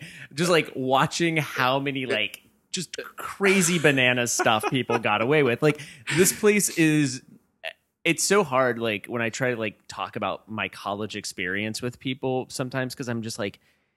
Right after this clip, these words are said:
Speaker 2: Yeah.
Speaker 1: it is, like, imagine, like, going to a place where there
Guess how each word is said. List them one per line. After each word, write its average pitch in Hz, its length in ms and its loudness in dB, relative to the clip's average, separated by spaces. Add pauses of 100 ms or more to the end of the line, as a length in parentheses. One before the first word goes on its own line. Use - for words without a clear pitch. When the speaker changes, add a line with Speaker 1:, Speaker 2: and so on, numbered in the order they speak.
Speaker 2:
Yeah. 107 400 -2
Speaker 1:
it 160 220 0
is, 180 320 0
like, 143 340 -2 (960)
imagine, 143 840 -2 (160)
like, 113 200 -4 (640)
going 139 260 0
to 156 120 -2
a 135 40 0
place 120 300 -6
where 120 120 0
there 104 200 -6